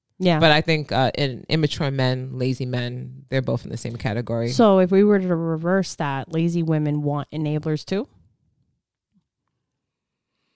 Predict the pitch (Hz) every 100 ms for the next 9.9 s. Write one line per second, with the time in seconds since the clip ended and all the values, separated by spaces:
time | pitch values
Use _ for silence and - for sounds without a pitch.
0 | _ _ _ _ _ _ _ _ _ _
1 | _ 147 139 143 139 143 139 135 139 143
2 | 143 165 139 123 117 - - 160 190 127
3 | _ _ _ _ _ _ _ _ - 285
4 | 240 294 151 127 _ 185 196 247 190 147
5 | 123 - 180 - - 160 147 190 147 277
6 | 302 - 302 269 - - 349 247 202 175
7 | - _ 175 180 170 147 - 156 147 -
8 | - 220 240 233 - 220 202 190 180 170
9 | 160 - - 151 - - - - -